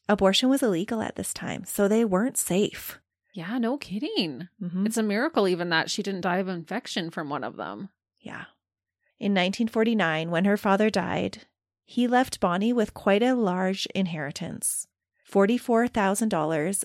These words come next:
Speaker 1: and a eighty-five thousand dollar farm, which she was able to rent out. No longer dependent on her husband for income, she divorced him, citing that he was abusive and that he had been seeing other women.
Speaker 2: Ugh.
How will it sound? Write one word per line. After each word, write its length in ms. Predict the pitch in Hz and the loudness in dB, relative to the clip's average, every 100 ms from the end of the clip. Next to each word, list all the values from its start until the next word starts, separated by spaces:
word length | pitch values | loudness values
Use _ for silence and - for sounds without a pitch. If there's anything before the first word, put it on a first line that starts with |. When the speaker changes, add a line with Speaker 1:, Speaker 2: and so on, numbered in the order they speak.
| - | -2
Speaker 1:
and 160 | 180 | 2
a 180 | 180 185 196 | 2 0 2
eighty-five 520 | 220 277 - 190 185 | 4 4 2 0 0
thousand 280 | 175 170 180 | -2 -2 -2
dollar 240 | 175 151 | 0 0
farm, 560 | 170 285 320 233 180 185 | 0 -2 0 0 0 -2
which 140 | 185 190 | -2 -2
she 280 | - 214 | -4 -2
was 180 | 196 196 | 0 0
able 300 | - 160 220 | 0 0 -2
to 180 | - 226 | 0 0
rent 260 | 190 180 160 | 0 -2 2
out. 440 | 165 - - - _ _ _ | 0 0 -10 -14 _ _ _
No 220 | 196 208 226 | 4 6 8
longer 320 | 220 226 277 | 6 6 4
dependent 460 | 294 202 185 196 | 2 0 0 2
on 140 | 185 196 | 2 2
her 160 | 214 | 2
husband 360 | 208 202 190 185 | 2 0 0 -2
for 80 | - | -2
income, 540 | 254 320 214 180 185 | -2 -2 -2 -2 -4
she 220 | - - 262 | -4 0 2
divorced 480 | 311 170 190 - | 4 4 4 0
him, 260 | - - 180 | -8 -12 -12
citing 420 | - 185 175 196 | -2 2 2 2
that 120 | 190 | -2
he 180 | 180 196 | -2 -2
was 140 | 175 175 | 0 -2
abusive 560 | 175 185 - 294 392 - | -2 -2 0 0 0 0
and 160 | 214 220 | 4 6
that 160 | 226 | 4
he 240 | - - 240 | 0 0 0
had 220 | 247 254 | 0 2
been 160 | 254 254 | 2 2
seeing 440 | - 196 202 254 - | 0 0 0 0 0
other 240 | 190 180 | 0 -2
women. 460 | 170 - - 175 - _ _ - | -4 -6 -8 -12 -16 _ _ -14
Speaker 2:
Ugh. 200 | 170 | -12